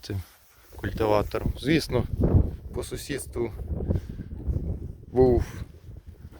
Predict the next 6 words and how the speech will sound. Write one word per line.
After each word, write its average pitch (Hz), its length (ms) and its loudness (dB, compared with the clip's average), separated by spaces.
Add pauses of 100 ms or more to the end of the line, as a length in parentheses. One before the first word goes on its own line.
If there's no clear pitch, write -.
(640)
ходив 127 560 6
культиватор, 123 800 4 (2000)
а 107 100 0
ще 120 240 4
краще 117 400 4
сказати, 117 520 0